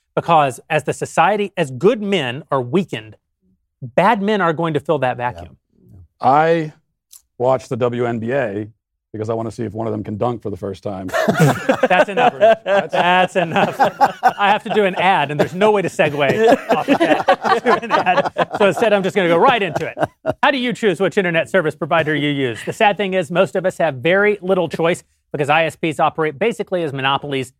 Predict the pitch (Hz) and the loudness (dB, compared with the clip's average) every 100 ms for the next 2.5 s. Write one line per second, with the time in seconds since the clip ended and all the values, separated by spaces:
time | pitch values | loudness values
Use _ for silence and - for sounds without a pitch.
0 | _ 147 143 139 139 135 - 170 185 139 | _ -8 -4 -2 -4 -6 -8 -4 -2 -2
1 | 131 214 190 160 175 151 143 139 165 - | 0 0 0 -2 -2 -2 -4 0 -2 -2
2 | 180 - 135 135 - | -8 -2 0 0 -2